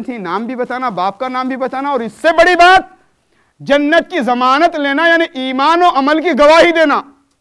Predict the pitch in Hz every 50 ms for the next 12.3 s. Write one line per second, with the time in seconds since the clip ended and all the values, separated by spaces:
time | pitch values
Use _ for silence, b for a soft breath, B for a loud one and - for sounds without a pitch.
0 | _ _ _ _ _ _ _ _ _ _ _ _ _ _ _ - 151 233 262 294
1 | 285 302 294 294 254 214 254 247 254 277 311 311 302 349 320 277 294 - - 320
2 | 359 370 349 311 - 254 202 214 208 - 214 202 202 208 - 320 285 185 208 190
3 | 196 208 285 381 392 - - _ _ _ _ _ _ _ _ _ _ _ _ _
4 | _ _ _ _ _ _ _ _ - 156 175 180 202 214 233 254 262 254 202 262
5 | 247 220 247 285 277 220 196 170 139 127 135 _ _ _ - 160 170 185 196 196
6 | 196 190 180 180 - 170 160 - 190 185 175 - 156 143 143 139 131 127 123 120
7 | - _ _ _ _ _ _ _ - 180 170 156 - 170 156 156 151 147 _ -
8 | 196 196 220 254 269 277 b b b b b b b - 180 185 185 - 220 233
9 | 247 226 214 208 233 233 220 - 190 180 180 175 151 - - 226 233 240 254 240
10 | 254 247 233 202 180 - 214 247 247 - - 190 175 180 202 214 208 175 170 170
11 | 196 220 233 - 233 175 147 170 165 147 143 - 240 254 240 262 - - 320 320
12 | 294 339 370 415 480